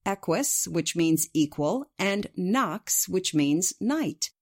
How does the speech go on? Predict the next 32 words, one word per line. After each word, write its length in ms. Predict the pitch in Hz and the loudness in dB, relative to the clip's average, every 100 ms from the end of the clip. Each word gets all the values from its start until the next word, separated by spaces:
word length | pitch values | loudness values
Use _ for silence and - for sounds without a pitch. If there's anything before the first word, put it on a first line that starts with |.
| _ | _
The 120 | 170 | 4
exact 520 | 160 156 180 160 - - | 6 2 2 0 0 2
date 260 | 165 156 | 2 4
of 120 | 160 | 0
the 180 | 147 - | 0 0
equinox 540 | 156 156 143 135 170 180 | 0 0 0 0 -2 -2
occurs 380 | - 170 156 | 0 0 0
between 580 | 156 156 - 170 160 165 | 0 -4 -2 0 2 2
September 480 | 160 165 - 175 220 | 2 0 0 -2 -2
twenty-first 880 | - 269 277 294 - 180 233 - - - | -4 -2 0 0 -2 -2 -2 -2 -2 0
and 200 | 165 170 | 0 0
the 60 | |
twenty-fourth. 840 | 180 185 170 165 - 302 170 - _ _ - | -2 -2 -2 -2 -2 0 0 -4 _ _ 0
The 120 | 180 | 2
reason? 460 | 175 233 277 349 370 _ 175 | 4 4 2 0 -4 _ 2
Our 160 | 170 | 2
Gregorian 640 | 160 165 175 190 302 349 285 | 4 2 4 2 4 4 4
calendar 600 | 214 226 285 240 143 143 | 2 0 2 2 2 2
defines 480 | 151 147 165 151 | 0 0 2 2
a 40 | 151 | 2
year 320 | 131 139 143 | 0 0 2
as 260 | 180 127 - _ | 0 0 -2 _
three 240 | - 151 170 | -6 -2 0
hundred 320 | 165 143 127 | 0 0 0
sixty-five 720 | - 147 - 135 160 226 254 | -2 -2 -4 -4 -2 -2 0
days, 380 | 165 139 131 135 - _ | 0 2 2 -2 -6 _
but 160 | 220 240 | 0 2
it 100 | 262 | 2
actually 480 | 330 415 - 415 302 | -2 -4 -2 0 2
takes 300 | 285 262 - | 2 0 2
the 160 | 202 | 0
Earth 320 | - 202 202 | 0 -2 -4